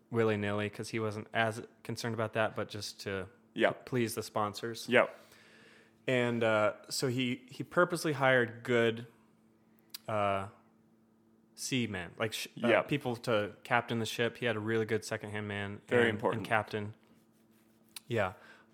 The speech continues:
Speaker 1: And, uh, and so it tur-, it turned out that, like, a lot of these people, he, he kind of was said to have had, be-, been able to read people pretty well.
Speaker 2: Mm-hmm.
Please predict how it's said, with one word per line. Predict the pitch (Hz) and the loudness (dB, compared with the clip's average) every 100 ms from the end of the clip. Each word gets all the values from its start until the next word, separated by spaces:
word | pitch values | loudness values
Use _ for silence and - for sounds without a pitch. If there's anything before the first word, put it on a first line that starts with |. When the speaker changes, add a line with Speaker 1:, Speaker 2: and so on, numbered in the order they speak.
| _ - - _ - | _ -20 -20 _ -6
Speaker 1:
And, | 120 113 113 | -2 0 2
uh, | 110 107 104 - - _ _ _ _ _ _ _ _ _ _ - | 4 4 2 -2 -14 _ _ _ _ _ _ _ _ _ _ -8
and | 120 | -6
so | - 120 | 0 2
it | 110 | 2
tur-, | - 147 | -4 -4
it | 127 127 | -4 -2
turned | 151 139 | -2 6
out | 123 117 | 8 8
that, | 117 - | 2 0
like, | 107 98 - - | 0 -2 -6 -10
a | 117 | 2
lot | 117 110 | 4 4
of | |
these | 110 104 | 2 -6
people, | 113 107 107 101 101 123 _ _ _ _ _ _ | -8 -4 0 2 0 -6 _ _ _ _ _ _
he, | _ - 127 - | _ -6 -6 -8
he | - 135 | -10 -10
kind | - 139 | -2 0
of | 135 - - - _ | 0 -2 -16 -20 _
was | 117 | -6
said | - 117 110 | 0 0 0
to | 120 | -4
have | 107 | -2
had, | 117 113 - - _ _ _ _ | 0 0 -4 -20 _ _ _ _
be-, | 123 | -2
been | 120 - 127 | 0 2 2
able | 123 | 2
to | 110 | 2
read | 104 110 | 0 -2
people | 110 117 113 | -4 -6 -4
pretty | 120 107 | -4 0
well. | 107 107 120 | 4 2 0
Speaker 2:
Mm-hmm. | 123 | -2